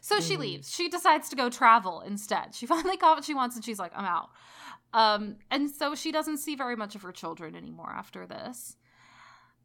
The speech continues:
Speaker 1: Um, she travels a lot. She does it kind of incognito. She always is using pseudonyms, and, um, she wouldn't meet with other European monarchs if she didn't feel like it, which was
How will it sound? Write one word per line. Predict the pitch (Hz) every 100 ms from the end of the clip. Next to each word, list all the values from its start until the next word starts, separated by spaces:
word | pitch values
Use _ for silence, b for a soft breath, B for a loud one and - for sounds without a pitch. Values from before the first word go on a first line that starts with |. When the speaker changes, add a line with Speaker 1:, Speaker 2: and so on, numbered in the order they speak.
| -
Speaker 1:
Um, | 220 220 214 220 220 214 - _
she | - 247
travels | 254 262 330 339
a |
lot. | 320 247 240 240 -
She | - 220 208 208 _ _ _ _ _ _ -
does | 247 254
it | 294 262
kind | - 262
of | 233
incognito. | 233 240 233 214 202 202 214 226 226 233 240
She | - - 220 214 214
always | - 208 208 202
is | 202
using | 208 196 196 185
pseudonyms, | - 240 240 226 220 214 214 208 208 - -
and, | 190 185 185 180 180 - B B B
um, | 190 180 165 - _ _ _
she | - - 247
wouldn't | 208 226 247 247
meet | 208 208 233 214
with | 214 -
other | 214 214
European | 202 196 208 - 226 196 185 - -
monarchs | 185 170 240 285 320 -
if | 285
she | -
didn't | 311 311
feel | 285 311 302
like | 294 294
it, | 320 202
which | 202 -
was | 185 175 -